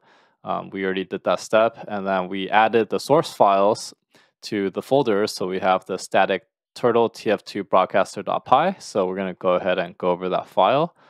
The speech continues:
So inside of here, we're gonna go inside the source folder, and this is our main function that we're implementing. So this is the static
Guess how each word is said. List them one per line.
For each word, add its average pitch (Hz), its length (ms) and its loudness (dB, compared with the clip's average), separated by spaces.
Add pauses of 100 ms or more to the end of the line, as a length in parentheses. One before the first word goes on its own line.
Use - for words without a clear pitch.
(260)
So 95 280 2
inside 123 340 2
of 120 140 0
here, 123 280 2
we're 101 120 0
gonna 98 400 0
go 101 240 2
inside 95 580 0 (280)
the 92 220 -6
source 135 320 0
folder, 143 440 0 (360)
and 98 200 -4
this 117 220 -4
is 107 220 0
our 101 240 2
main 98 300 -2
function 104 480 -4
that 90 160 2
we're 87 140 -4
implementing. 95 680 -10
So 92 300 -4 (420)
this - 220 -6
is 98 220 -6
the 98 80 -4
static 98 680 0